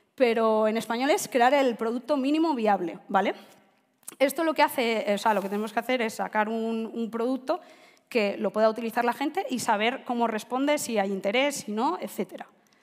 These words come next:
Estamos en la WordCamp, vamos a hablar de WordPress. Os voy a poner unos ejemplos de productos que se podrían hacer con, con WordPress, aunque hay otras herramientas,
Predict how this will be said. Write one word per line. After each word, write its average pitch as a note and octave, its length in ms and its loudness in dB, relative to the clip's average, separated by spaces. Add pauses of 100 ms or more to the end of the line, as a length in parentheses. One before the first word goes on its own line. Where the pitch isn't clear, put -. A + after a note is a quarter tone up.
(760)
Estamos A#3 380 -2
en A3 60 0
la G#3+ 60 4
WordCamp, D4+ 460 -2
vamos G#3+ 300 -4
a A3 40 -2
hablar G#3 160 2
de A3 100 0
WordPress. D#4 500 0
Os A3 100 -6
voy G#3+ 100 0
a G#3+ 80 4
poner A#3 240 0
unos A#3 300 -4
ejemplos C4 460 -4
de C4 180 6
productos B3+ 800 -2
que A#3+ 140 -2
se A3 120 -4
podrían A3 380 0
hacer B3 320 2
con, G3+ 560 2
con A3+ 260 -6
WordPress, G3+ 460 -2
aunque G3+ 240 -2
hay G#3+ 100 2
otras G#3+ 260 -4
herramientas, A#3+ 640 -2